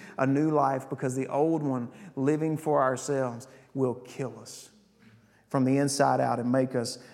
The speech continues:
miserable. And thank God He made that possible. In the, the translation that you may be more familiar with is, "If anyone be in Christ, they are a new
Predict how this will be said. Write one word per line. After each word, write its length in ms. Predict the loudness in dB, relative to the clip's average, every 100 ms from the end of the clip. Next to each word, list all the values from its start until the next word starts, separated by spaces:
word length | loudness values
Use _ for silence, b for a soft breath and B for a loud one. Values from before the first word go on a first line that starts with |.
| B
miserable. 460 | 2 4 4 2 0
And 120 | 0
thank 360 | 4 4 2 6
God 320 | 6 8 4
He 80 | 2
made 460 | 4 4 4 4
that 420 | 4 2 0 -8 -18 -12
possible. 760 | 0 2 2 0 -2 -2 -2 -2
In 400 | -2 -2 -4 -2
the, 140 | -2
the 220 | 0 -2
translation 600 | 0 -2 2 2 2 0
that 60 | 0
you 120 | 2
may 140 | 2
be 120 | 4 2
more 200 | 2 0
familiar 320 | 0 0 0
with 120 | 0
is, 140 | -2
"If 160 | -2 -4 0
anyone 580 | 4 4 4 4 2
be 200 | 2 2
in 120 | 0 0
Christ, 500 | 4 4 4 -2 -10 B B B
they 140 | 4 6
are 200 | 6 4
a 60 |
new 760 | 2 2 2 2 4 4 2 -2